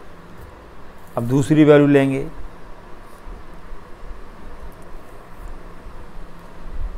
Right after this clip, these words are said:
देखो अब दूसरी value है अपने पास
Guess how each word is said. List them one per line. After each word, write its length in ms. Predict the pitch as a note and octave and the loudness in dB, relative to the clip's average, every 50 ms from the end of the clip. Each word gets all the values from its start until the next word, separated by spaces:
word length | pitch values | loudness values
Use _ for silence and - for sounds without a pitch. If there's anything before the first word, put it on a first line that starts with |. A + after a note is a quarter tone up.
| - - A#2 | -6 -4 0
देखो 360 | A#2 A#2+ A2+ G2+ F2 F2+ F2 - - - - - - - - - - - - - - - - - - - - - - - - - - - - - - - - - - - - - - - - - - - - - - - - - - - - - - - - - - - - - - - - - - - - - - - - - - - - - - - - - - - - - | 2 2 2 2 0 -4 -8 -8 -8 -8 -8 -8 -10 -10 -10 -10 -10 -10 -10 -10 -10 -12 -12 -12 -10 -10 -6 -6 -6 -6 -6 -8 -12 -14 -12 -10 -8 -8 -8 -8 -8 -10 -12 -12 -12 -12 -10 -8 -6 -4 -4 -4 -4 -4 -4 -4 -4 -4 -4 -4 -4 -4 -4 -6 -6 -8 -8 -8 -8 -8 -10 -8 -6 -6 -6 -8 -10 -12 -14 -14 -12 -12 -10 -10 -8 -10 -8 -8 -8 -8 -8 -6
अब 100 | A#2 A#2 | -6 -4
दूसरी 320 | A#2+ C3+ C3+ - D#3+ D#3 D#3 | -2 -2 -2 0 0 2 4
value 320 | D3 D3 D3 D3 D3+ D3+ | 6 8 8 8 6 6
है 60 | D3+ D3 | 6 6
अपने 240 | C#3 C#3 C#3+ C#3+ C3+ C3+ | 4 4 0 -2 2 4
पास 220 | D3 D3+ D3 - | 4 4 4 2